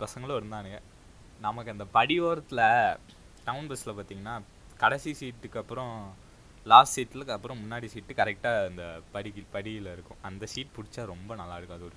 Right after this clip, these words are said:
ஃபீலா இருக்கும். அது போட்டு, அதுல போயிட்டு அப்படியே வேடிக்கை பார்த்துக்கிட்டே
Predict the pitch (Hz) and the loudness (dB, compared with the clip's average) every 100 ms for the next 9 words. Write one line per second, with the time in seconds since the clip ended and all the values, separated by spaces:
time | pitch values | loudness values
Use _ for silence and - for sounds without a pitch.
0 | - 127 131 107 92 - - - - - | -8 -6 -4 -8 -10 -16 -20 -20 -20 -20
1 | - - 98 95 104 110 - 98 95 92 | -16 -10 -10 -8 -8 -8 -8 -10 -10 -6
2 | 107 117 110 120 98 104 98 98 98 92 | -2 -2 -2 -4 -4 -6 -6 -8 -10 -12
3 | 92 90 | -12 -10